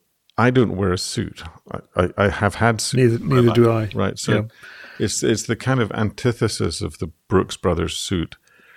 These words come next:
Speaker 1: It's more like if you imagine a blacksmith in Ireland who is dragged along to mass on Sunday and he's just itching to get to the pub afterwards and have a few pints of Guinness.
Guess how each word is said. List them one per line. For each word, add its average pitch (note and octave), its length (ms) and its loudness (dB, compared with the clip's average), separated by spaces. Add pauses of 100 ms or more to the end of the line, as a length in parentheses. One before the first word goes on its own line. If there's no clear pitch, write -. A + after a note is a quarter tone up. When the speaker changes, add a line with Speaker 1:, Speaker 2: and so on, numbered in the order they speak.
(360)
Speaker 1:
It's A2 260 -4
more A#2 280 4
like G#2 540 0 (520)
if - 200 -4
you G#2 120 4
imagine G2+ 480 2
a F#2 40 -2
blacksmith G2 920 -4
in F2+ 200 -2
Ireland F#2 600 0 (520)
who G2+ 480 0
is F#2 220 -2
dragged G2 420 2
along F#2 360 2
to - 160 -6
mass F2 480 0
on E2+ 160 -4
Sunday E2+ 580 -4 (720)
and F#2+ 160 -2
he's F2+ 160 0
just - 240 0
itching G2 380 2
to - 100 -12
get F2 200 0
to - 80 -20
the F#2+ 100 -6
pub F#2 300 0
afterwards E2+ 460 -2
and D#2+ 100 -4
have E2 140 -2
a D#2 40 -10
few F2+ 280 -2
pints - 340 -2
of - 80 -12
Guinness. E2 420 -2